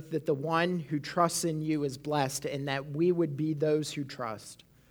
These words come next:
And so we ask that you would help us this morning,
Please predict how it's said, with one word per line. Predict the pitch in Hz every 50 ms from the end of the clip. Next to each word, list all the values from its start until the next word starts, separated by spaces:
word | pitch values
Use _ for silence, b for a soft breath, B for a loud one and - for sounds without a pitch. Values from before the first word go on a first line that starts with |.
| b b b b b b b b b b b b _ _ _ _ _ -
And | 135 131
so | - - 151
we | 147 147 147
ask | 135 135 143 143 151 147 - -
that | 156 139
you | 139 139 139
would | 139 131
help | 127 143 151 147 151
us | 147 - -
this | - 143 127 - - 156
morning, | 143 147 151 139 123 104 98 98 98